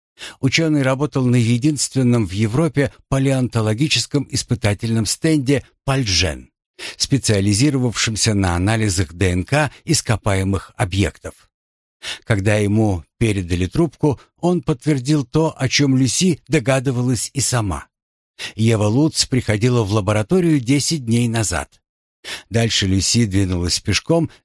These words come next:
и довольно скоро оказалась у цели.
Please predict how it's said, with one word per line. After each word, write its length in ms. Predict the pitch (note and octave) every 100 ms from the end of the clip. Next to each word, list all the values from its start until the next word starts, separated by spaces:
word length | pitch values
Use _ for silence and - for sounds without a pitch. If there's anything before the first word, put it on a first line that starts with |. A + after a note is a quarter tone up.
| _
и 100 | D#3+
довольно 400 | C3+ D3 E3 D3+
скоро 360 | - - E3 D#3
оказалась 680 | - - A#2+ G#2 G#2 G#2 -
у 100 | G#2+
цели. 440 | - F2+ C#2+ C#2+